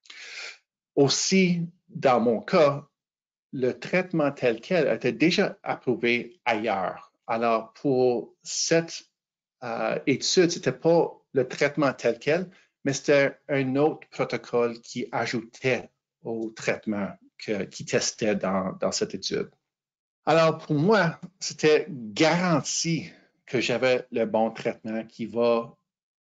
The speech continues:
euh, m'aider. J'avais pas un placebo, j'avais pas quelque chose d'autre. C'était le traitement qu'on voulait. Euh, puis aussi, je voulais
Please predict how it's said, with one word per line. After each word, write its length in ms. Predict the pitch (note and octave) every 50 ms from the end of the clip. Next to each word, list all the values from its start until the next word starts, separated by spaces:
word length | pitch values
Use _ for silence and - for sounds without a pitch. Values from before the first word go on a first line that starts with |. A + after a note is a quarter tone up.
| _ _ _ _ _ _ _ A#2+
euh, 180 | G#2+ G2+ G2+ A2+
m'aider. 540 | A2+ A#2+ B2 A#2+ A2 G#2+ G2+ A#2+ B2 B2+
J'avais 240 | A2+ - A2+ G#2+ A2
pas 240 | A2 F#2+ - D3+ D3
un 40 | C#3
placebo, 800 | - - C3 - - - A#2 A2 A#2+ B2 B2 B2+ B2+ B2+ A2+ -
j'avais 240 | - - A2+ A2 A#2
pas 400 | A#2 - - - C#3+ C#3 C#3 -
quelque 220 | - - C#3+ C3+ -
chose 300 | - C3 B2 A#2+ G#2+ G#2
d'autre. 300 | G#2+ A#2 B2 A#2 A#2 -
C'était 360 | - - - A#2+ B2+ B2+ - - _
le 160 | B2 A#2+ A2 A2+
traitement 540 | - - C#3+ C3 - - C3 B2+ B2+ B2+
qu'on 220 | B2+ - - A#2 G#2+
voulait. 420 | G#2 A2 G#2+ G#2+ A#2 C#3+ F3 F#3+ - _ - - - _ _ _ _ _ _ _ _ -
Euh, 420 | A#2 A2+ A2+ A2+ A2+ A2+ A2 A2 - - - _
puis 300 | - - D3+ D3+ D3+ C3+
aussi, 540 | C#3 C3 C#3 - - E3 F3 E3+ - - -
je 160 | C#3 - C3+
voulais 420 | B2+ - C#3 D#3 D#3 D#3 C#3+ -